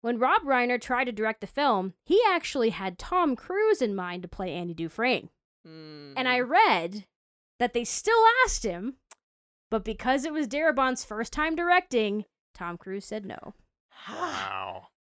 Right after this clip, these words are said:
Speaker 1: According to Morgan Freeman, he was the one that suggested Tim Robbins for the role. Despite the
Speaker 2: <laughs>
Speaker 1: fact that Tom Hanks and Kevin Costner were both offered the role of Andy Dufresne,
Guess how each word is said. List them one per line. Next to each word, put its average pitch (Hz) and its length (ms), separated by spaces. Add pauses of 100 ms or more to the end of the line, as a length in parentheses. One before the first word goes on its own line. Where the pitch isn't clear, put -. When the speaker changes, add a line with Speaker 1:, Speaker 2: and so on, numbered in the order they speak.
Speaker 1:
According 381 400
to 285 80
Morgan 254 360
Freeman, 220 600
he 392 200
was 370 160
the 262 100
one 208 220
that 214 120
suggested 233 540
Tim 240 240
Robbins 185 380
for 226 100
the 220 100
role. 240 360 (600)
Despite 440 380
the 349 80
Speaker 2:
<laughs> - 80
Speaker 1:
fact 208 160
that 202 120
Tom 247 260
Hanks 294 420
and 226 220
Kevin 208 300
Costner 359 460
were 196 160
both 381 380
offered 190 360
the 185 60
role 180 220
of 175 80
Andy 180 240
Dufresne, 175 580